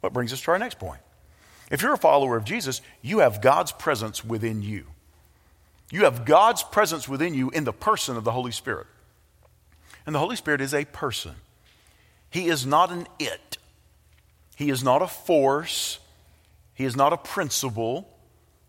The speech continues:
He is a person. He is the Holy Spirit, the third person of the Trinity. So he is God. So we, we do not refer to the Holy Spirit as an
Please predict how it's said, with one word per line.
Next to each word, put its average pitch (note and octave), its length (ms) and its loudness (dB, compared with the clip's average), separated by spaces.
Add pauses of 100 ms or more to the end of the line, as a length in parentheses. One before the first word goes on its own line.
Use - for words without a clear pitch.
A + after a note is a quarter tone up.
He - 280 -10
is C3 200 -4
a C#3+ 140 -2
person. - 800 -8 (580)
He G#3+ 420 -4
is C3+ 320 0
the C#3 140 -6
Holy C#3 340 -8
Spirit, C#3+ 520 -8
the C#3 100 -4
third D3+ 380 0
person C#3 400 -6 (100)
of B2+ 320 -2
the - 80 -18
Trinity. D#3+ 480 -8 (1040)
So C#3 260 2
he G3 380 -4
is D3 400 0 (400)
God. E3 480 0 (960)
So B2 300 -4
we, B2 180 -8
we C3 140 -6
do C#3+ 60 -4
not F3+ 120 2
refer F3 160 -4
to F3+ 40 0
the E3 60 0
Holy F3 180 0
Spirit F3+ 280 -4
as D3+ 120 -4
an D#3 120 -10